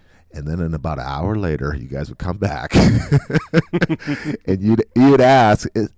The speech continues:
is that puppy still here?" And I saw that over and over. And then I would see, like, these big biker guys who would almost start to come to tears when it came to this kitten or this little chihuahua.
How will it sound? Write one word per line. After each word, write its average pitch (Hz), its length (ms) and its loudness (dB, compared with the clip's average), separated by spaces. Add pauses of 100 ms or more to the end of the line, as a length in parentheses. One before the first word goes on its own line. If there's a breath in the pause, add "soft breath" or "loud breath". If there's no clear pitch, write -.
is 120 180 2
that 175 240 0
puppy - 320 -2
still 98 300 -4
here?" 101 380 -4 (640 loud breath)
And 101 120 0
I 101 80 2
saw 131 320 2
that 110 160 2
over 107 260 2
and 113 100 -2
over. 87 280 0
And 76 80 -4
then 90 100 -4
I 95 140 0
would 92 160 -4
see, 95 340 -6
like, 69 200 -8
these 73 160 -8
big 98 340 -4
biker 80 360 -8
guys 57 480 -14 (340 soft breath)
who 110 120 0
would 101 100 4
almost 107 280 0
start 98 260 0
to - 60 -14
come 104 260 -4
to 78 80 -8
tears 80 500 -4
when 76 120 -6
it - 80 -14
came 80 240 -6
to - 120 -10
this 64 240 -8
kitten 87 640 -6 (480 soft breath)
or 71 220 -4
this 64 420 -10 (560 soft breath)
little 87 340 0
chihuahua. 76 840 -2